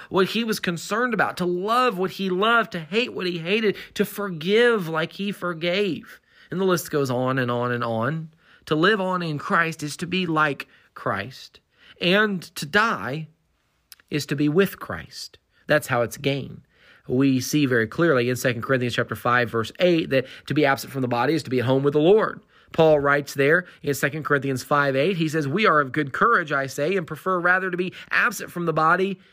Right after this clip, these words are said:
and to be at home with the Lord." When Stephen was being stoned to death for the sake of Christ, Scripture says in Acts chapter seven, verse fifty-nine, that he prayed, "Lord Jesus, receive my spirit." Talk about being centered in the gospel. It's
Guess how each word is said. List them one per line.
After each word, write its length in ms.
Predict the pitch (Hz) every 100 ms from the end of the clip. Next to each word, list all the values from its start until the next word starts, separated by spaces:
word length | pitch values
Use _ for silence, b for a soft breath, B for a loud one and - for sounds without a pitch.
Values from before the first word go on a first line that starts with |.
| -
and 100 | 135
to 60 | 143
be 180 | 139 127
at 40 |
home 460 | - 160 165 170 151
with 340 | 135 131 - _
the 140 | 135 131
Lord." 440 | 113 101 110 - _ _ _ B B
When 180 | 139 156
Stephen 500 | 131 - 190 180 120
was 120 | 120
being 240 | 117 135 127
stoned 460 | - - 156 180
to 80 | 131
death 240 | 117 120 131
for 100 | 131
the 80 | 123
sake 240 | 135 123
of 120 | 113
Christ, 300 | - 127 185 B
Scripture 340 | - 196 185 170
says 260 | - 156
in 80 | 143
Acts 240 | - 147 -
chapter 240 | 147 147
seven, 300 | 131 143 151
verse 160 | 143 131
fifty-nine, 560 | 160 139 147 143 175 B -
that 120 | 175
he 160 | 160 -
prayed, 420 | - 208 175 135 B
"Lord 460 | - 160 180 175 147
Jesus, 600 | 123 147 175 180 185 -
receive 720 | 143 135 - - 180 180 151
my 420 | 156 151 143 143 143
spirit." 760 | - - 127 120 110 - - _ _ _ _ _ _ _ -
Talk 180 | 240 226
about 240 | 175 131
being 200 | 170 147
centered 500 | - - 202 170 139
in 80 | 135
the 80 | 120
gospel. 680 | - 135 208 247 - 117 B B
It's 220 | 208 202